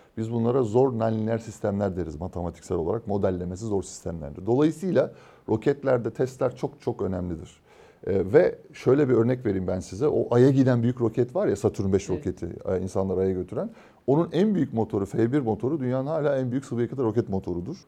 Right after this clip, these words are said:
Speaker 1: Bu roket motorunu nasa bin beş yüz kere ateşlemiş toplamında. Ve bin beş yüz ateşleme sonucunda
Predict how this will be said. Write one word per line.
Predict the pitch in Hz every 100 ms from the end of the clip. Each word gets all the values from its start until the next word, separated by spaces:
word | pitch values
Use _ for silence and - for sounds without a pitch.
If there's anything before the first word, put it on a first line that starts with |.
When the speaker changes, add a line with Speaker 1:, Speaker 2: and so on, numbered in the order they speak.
| -
Speaker 1:
Bu | 123
roket | 180 180 202 202
motorunu | 135 135 120 113 110
nasa | 151 165 120
bin | 107 135 127
beş | 160 180 -
yüz | 127
kere | 135 127
ateşlemiş | 113 104 - 87 - - _ _ -
toplamında. | 101 - 110 101 95 90 - -
Ve | 127
bin | 147 147
beş | 220
yüz | 233
ateşleme | 151 139 127 127 123
sonucunda | 123 113 107 117 147